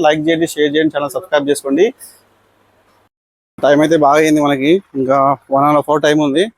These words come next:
ఈ వన్ అండ్ హాఫ్ అవర్లో మనం మ-, మపుసా రీచ్ అవ్వాలి. నైట్ టైమ్ ఎట్లుంటుంది అనమాట, నైట్ అంజనా బీచ్ రోడ్ నైట్ టైంలో ఎక్కువ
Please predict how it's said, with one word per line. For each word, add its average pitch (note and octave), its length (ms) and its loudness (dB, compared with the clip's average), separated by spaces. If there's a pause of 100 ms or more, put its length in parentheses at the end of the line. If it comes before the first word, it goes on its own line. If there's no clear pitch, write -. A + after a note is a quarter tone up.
(360)
ఈ - 100 0
వన్ C#3 80 2
అండ్ D#3 100 2
హాఫ్ D3+ 140 -4
అవర్లో D3+ 260 0
మనం C#3+ 200 -2
మ-, C3 120 0 (160)
మపుసా C#3 300 0
రీచ్ C#3 180 -2
అవ్వాలి. B2+ 260 -2 (180)
నైట్ C#3 140 -14
టైమ్ D#3 140 2
ఎట్లుంటుంది D3 280 0
అనమాట, B2+ 260 0
నైట్ C#3+ 180 -2 (640)
అంజనా C#3+ 240 0 (280)
బీచ్ C#3+ 240 -2
రోడ్ D3 160 0 (680)
నైట్ C3+ 180 -2
టైంలో C#3+ 260 0 (380)
ఎక్కువ - 180 -4